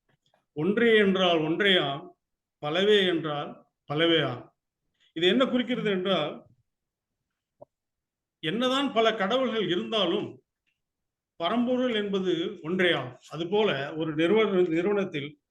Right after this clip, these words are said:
எத்தனை பேர் வேலை பார்த்தாலும், அது எந்த இனத்தவரானாலும், ஆணோ பெண்ணோ,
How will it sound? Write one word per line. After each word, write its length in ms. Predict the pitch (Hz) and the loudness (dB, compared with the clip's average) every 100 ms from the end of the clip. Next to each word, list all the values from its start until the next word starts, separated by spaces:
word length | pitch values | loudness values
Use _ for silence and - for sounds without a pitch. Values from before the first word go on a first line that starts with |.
| _ _ _ | _ _ _
எத்தனை 420 | 151 156 214 208 | -8 -2 2 2
பேர் 200 | 190 175 | 4 2
வேலை 240 | 160 165 185 | 2 0 0
பார்த்தாலும், 680 | 185 180 185 180 - - _ _ _ _ _ _ _ | -2 -2 -2 -2 -4 -12 _ _ _ _ _ _ _
அது 260 | - 160 160 | -8 -2 0
எந்த 240 | 160 196 | 0 2
இனத்தவரானாலும், 1080 | 160 170 196 214 214 208 190 185 175 185 214 _ _ _ _ _ - _ _ | 2 2 0 0 0 0 0 -2 -2 -4 -6 _ _ _ _ _ -20 _ _
ஆணோ 600 | - 160 196 202 202 208 - | -6 0 2 2 0 -2 -2
பெண்ணோ, 540 | 160 190 165 - - | 0 2 0 -4 -16